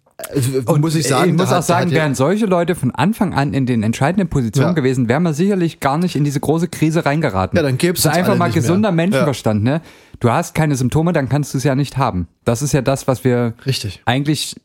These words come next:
Speaker 2: uns schon lange hätten
Speaker 1: Richtig.
Speaker 2: verinnerlichen müssen, dass das ja so, ge-, also Inkubationszeit, pff,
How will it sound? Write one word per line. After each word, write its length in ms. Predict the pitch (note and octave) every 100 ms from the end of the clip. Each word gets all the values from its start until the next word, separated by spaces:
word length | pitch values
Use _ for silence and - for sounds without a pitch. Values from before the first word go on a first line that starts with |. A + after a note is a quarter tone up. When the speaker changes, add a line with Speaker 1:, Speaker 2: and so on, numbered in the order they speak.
| _ -
Speaker 2:
uns 220 | C3+ A2+
schon 220 | - C3
lange 400 | A#2 C#3 D3 C3+
hätten 640 | A#2+ B2 C#3 C3 A#2+ - -
Speaker 1:
Richtig. 200 | D#2+ -
Speaker 2:
verinnerlichen 520 | A#2+ F#3+ C#3+ G2+ G2
müssen, 220 | F#2+ G#2
dass 160 | F#2+ -
das 240 | A#2+ -
ja 260 | B2 A#2+ -
so, 220 | A2 A#2+
ge-, 120 | A2+ - -
also 300 | A2 A#2+ G#2 - - -
Inkubationszeit, 920 | B2 C3+ G#2+ - C3 F3+ A2 F#2+ -
pff, 180 | -